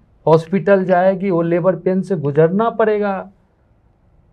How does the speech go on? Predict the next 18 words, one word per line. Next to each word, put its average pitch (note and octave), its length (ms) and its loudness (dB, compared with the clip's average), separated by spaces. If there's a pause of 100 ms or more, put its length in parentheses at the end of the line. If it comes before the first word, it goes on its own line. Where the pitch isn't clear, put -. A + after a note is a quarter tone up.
(800)
और C#3 180 2
उसके - 480 -6
बाद B2 480 -8
गोदी A2+ 260 -8
में G#2+ 160 -8
लल्ला G2 400 -16
आएगा। - 480 -20 (760)
लोगों C3+ 280 -4
की C3+ 180 -6
स्थिति - 340 -10
क्या C#3+ 200 -6
है? D#3+ 160 -10 (1700)
दो F3+ 140 8
महीना D#3 300 6
में C3+ 100 0
लल्ला B2+ 320 0
चाहिए E3 380 2
जी। G3+ 400 -2